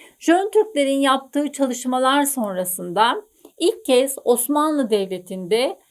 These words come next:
bir meclis oluşturuldu. Bu meclisin oluşturulmasıyla birlikte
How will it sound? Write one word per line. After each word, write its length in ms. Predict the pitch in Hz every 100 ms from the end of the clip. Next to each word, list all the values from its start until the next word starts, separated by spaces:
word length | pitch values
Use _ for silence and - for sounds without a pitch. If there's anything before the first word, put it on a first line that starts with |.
| _ -
bir 180 | 262
meclis 560 | 262 233 233 226 254 -
oluşturuldu. 920 | - 185 185 - 190 185 175 190 196 - - _ -
Bu 140 | 233
meclisin 920 | 277 240 214 185 208 - 254 262 247 -
oluşturulmasıyla 920 | 202 190 - 208 202 202 262 233 170
birlikte 680 | 180 165 170 - 285 349